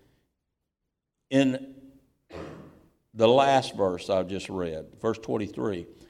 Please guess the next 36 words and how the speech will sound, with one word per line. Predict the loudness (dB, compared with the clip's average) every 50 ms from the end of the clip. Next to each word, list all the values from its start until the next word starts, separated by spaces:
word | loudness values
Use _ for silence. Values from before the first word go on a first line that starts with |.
| -20 _ _
"I | 2 4 4
will | 4 4 2 2 0 -4
kill | -8 -6 0 2 4 4 4 2 0
her | -2 -2 0 0 0 0
children | -2 -6 -6 -6 -4 -2 0 2 2 2 2 2 0 0 -2 -4 -6 -6
with | -2 0 0 0 0 -2 -6 -18 -20 -6 -2
death, | 0 2 4 4 4 2 0 -4 -14 -20 -20 -20 _ _ _ _ _ _ _ _ _ _ _ _ _ _ _ 0
and | 0 0
all | 0 2 2 2 4 4 4 4 2
the | 0 -2
churches | -4 -2 -2 -4 -4 -4 -6 -8
shall | -6 -6 -4
know | -2 -2 0 0 -2
that | -2 -2 0
I | 0 0
am | -2 -4
he | -6 -6 -6 -6
who | -4 -6 -6
searches | -6 -6 -4 -4 -4 -4 -6 -8 -10 -8
the | -8 -8
minds | -6 -6 -6 -6 -6 -6 -8
and | -10 -10 -8
hearts, | -6 -6 -6 -6 -6 -10 -16 -20 -20 -20 _ _ _ _
and | -6 -4 -4
I | -4 -2 0 0 0
will | 0 -2 -4
give | -6 -4 -4 -2 -2 -4 -6 -8
to | -12 -10 -10
each | -10 -10 -10 -12 -14
one | -10 -4 -2 -2 -2 -2
of | -6 -8
you | -6 -6 -6 -6 -6 -8 -12 -20 -20 _ _ _ -14
according | -14 -14 -12 -10 -8 -6 -6 -4 -4 -6 -8 -10 -10
to | -8 -6 -6 -6 -6 -8 -12 -16 -20 -20 -20 _ _ _ _ _ _ _ _ _ _ _ _ _
your | -10 -8 -8 -8
works." | -8 -8 -8 -8 -8 -8 -10 -12 -18 -20 -20